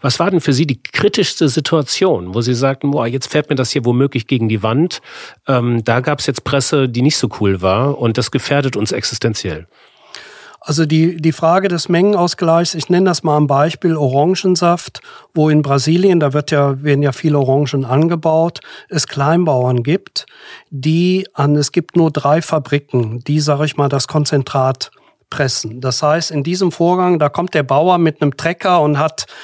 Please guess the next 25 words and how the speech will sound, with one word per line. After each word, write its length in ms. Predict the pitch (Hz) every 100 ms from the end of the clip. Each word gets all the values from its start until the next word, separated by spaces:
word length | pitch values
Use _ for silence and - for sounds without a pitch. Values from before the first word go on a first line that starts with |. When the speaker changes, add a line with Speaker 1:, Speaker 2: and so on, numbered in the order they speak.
| - -
Speaker 2:
äh, 680 | 160 147 147 147 143 147 143
äh, 60 | 139
zwanzig 480 | - 156 165 151 -
Zentner 560 | 160 160 160 165 147
Orangen 640 | 139 123 139 175 196 185 156
und 140 | 147
die 100 | 143
werden 200 | 156 151
dann 200 | 151 147
gepresst. 640 | 147 - 135 117 - - - - - - _
Das 240 | 139 - 170
heißt, 440 | 170 160 - - - -
hier 460 | _ - 175 214 220
konnte 600 | 220 - 170 185 185 165
nicht 320 | 151 170 -
wie 100 | 175
bei 160 | 156 143
Kaffee 640 | - 160 - 185 170 170 165 _ - - _ -
äh, 260 | 156 156
quasi 600 | 143 - 147 156 165 165
eine, 460 | 147 147 147 147 143
eine 260 | 139 143 -
komplette 520 | 170 170 165 151 151
Produkttransparenz 1160 | - 143 170 - 160 156 - 151 143 143 147
erzielt 640 | - 131 - 160 147 -